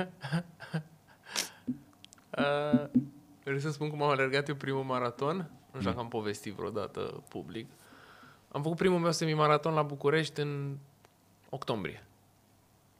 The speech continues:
Speaker 1: Șapte, zece octombrie, nu mai țin minte, în
Speaker 2: Mhm.
Speaker 1: două mii paisprezece.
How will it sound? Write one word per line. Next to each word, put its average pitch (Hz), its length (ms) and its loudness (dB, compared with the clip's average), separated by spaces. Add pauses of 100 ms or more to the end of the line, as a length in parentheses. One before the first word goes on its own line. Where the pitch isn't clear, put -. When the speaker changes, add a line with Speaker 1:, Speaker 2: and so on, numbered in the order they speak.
(540)
Speaker 1:
Șapte, - 460 2
zece 139 340 -4
octombrie, 120 400 -4
nu 127 60 -4
mai 113 160 -6
țin - 140 -12
minte, 110 140 2
în 104 60 4
Speaker 2:
Mhm. 104 80 4
Speaker 1:
două 143 100 4
mii 139 100 -2
paisprezece. - 480 -2